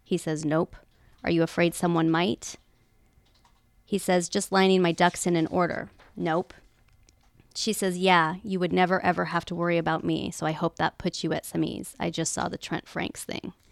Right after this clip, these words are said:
He says, "Crazy." That passage,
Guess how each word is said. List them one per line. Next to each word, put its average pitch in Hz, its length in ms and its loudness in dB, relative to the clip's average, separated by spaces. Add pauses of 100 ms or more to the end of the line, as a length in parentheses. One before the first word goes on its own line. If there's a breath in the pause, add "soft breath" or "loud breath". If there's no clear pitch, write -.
(320 soft breath)
He 185 120 -6
says, - 300 -10
"Crazy." - 580 -12 (1400 soft breath)
That 285 280 4
passage, 185 840 0